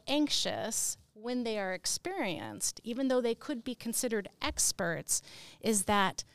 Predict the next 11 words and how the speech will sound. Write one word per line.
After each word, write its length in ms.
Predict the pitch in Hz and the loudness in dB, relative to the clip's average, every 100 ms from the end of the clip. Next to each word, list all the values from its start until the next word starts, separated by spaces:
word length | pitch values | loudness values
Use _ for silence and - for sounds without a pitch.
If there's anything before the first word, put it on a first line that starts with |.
| _ _ - | _ _ -6
our 180 | 196 170 - _ | -4 -4 -8 _
best 540 | 285 294 - - - - | 6 6 6 6 2 0
strategies, 960 | - - 202 185 175 165 - 160 160 160 - _ | 0 2 6 6 4 0 -2 -2 -2 -4 -6 _
our 180 | 185 175 | -4 -2
best 500 | 175 - 240 262 - - | -2 6 6 6 2 -4
practices 1000 | - 220 208 - 185 - 170 156 151 - - - - | 2 4 4 0 -2 0 0 -2 -2 -4 -4 -16 -6
are 100 | 202 | -2
now 340 | 208 220 269 | 2 6 8
going 280 | 277 254 254 | 8 6 6
to 60 | 226 | 4
be 180 | 226 | 2